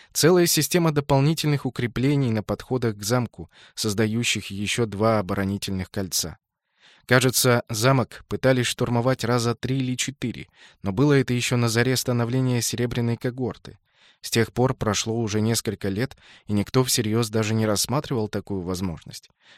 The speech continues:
Но архи продолжали укреплять и достраивать свою твердыню, уже больше для того, чтобы покрасоваться перед остальными. Поэтому, помимо функциональных строений, там появлялись всё новые элементы роскоши.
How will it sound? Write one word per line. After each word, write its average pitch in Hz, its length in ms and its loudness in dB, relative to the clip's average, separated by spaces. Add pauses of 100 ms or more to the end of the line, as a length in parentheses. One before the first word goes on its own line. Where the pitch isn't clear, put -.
(120)
Но 120 260 2
архи 160 420 0
продолжали 147 680 2
укреплять 117 760 -4
и 123 100 -2
достраивать 117 680 0
свою 107 320 -2
твердыню, 110 640 -6 (360)
уже 104 180 0
больше 113 340 -2
для 104 160 -2
того, 117 320 -2 (220)
чтобы 147 500 2
покрасоваться 120 800 0
перед 104 300 -2
остальными. 110 640 -4 (240)
Поэтому, 123 480 2
помимо 127 340 2
функциональных 131 800 0
строений, 98 480 -2
там 151 240 -4
появлялись 123 640 0
всё - 220 -2
новые 117 420 0
элементы 107 440 -2
роскоши. - 580 -8